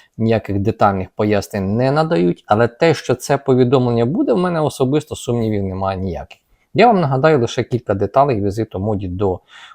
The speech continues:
Росії, щоб ви розуміли контекст. Це було восьмого липня, в той день, коли Путін обстрілював лікарню Охмадит. Це ви добре пам'ятаєте.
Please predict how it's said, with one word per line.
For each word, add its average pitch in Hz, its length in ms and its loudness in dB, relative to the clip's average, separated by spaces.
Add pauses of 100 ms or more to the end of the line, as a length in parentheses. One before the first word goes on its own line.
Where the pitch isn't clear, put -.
Росії, 247 320 2
щоб 147 240 -2
ви 147 60 4
розуміли 127 420 2
контекст. - 540 -10 (400)
Це 202 180 4
було 202 220 6
восьмого 101 680 0
липня, 123 440 0
в 95 60 -8
той 90 160 -4
день, 120 320 0
коли 98 300 -2
Путін 156 420 0
обстрілював 117 640 0
лікарню 98 520 0
Охмадит. 87 580 -8
Це 127 300 0
ви 101 140 -2
добре 90 440 -2
пам'ятаєте. 76 680 -14